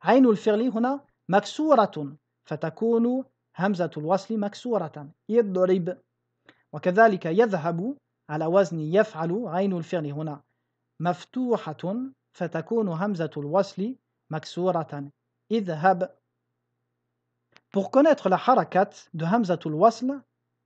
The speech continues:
au début du verbe à l'impératif, quand celui-ci est composé de trois lettres, il faut regarder Aïnou El Firli. Aïn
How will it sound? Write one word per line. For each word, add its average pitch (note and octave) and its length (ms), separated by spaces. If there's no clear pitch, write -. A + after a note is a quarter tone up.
au A#3+ 140
début G#3+ 320
du E3+ 100
verbe E3 320
à D#3 80
l'impératif, F3 580
quand F3 140
celui-ci E3 400
est G3 60
composé F#3 440
de F3 120
trois F3 200
lettres, A3+ 300
il F#3 140
faut A3+ 220
regarder G#3 500
Aïnou A3 640
El F3 140
Firli. C#3+ 360
Aïn B3+ 640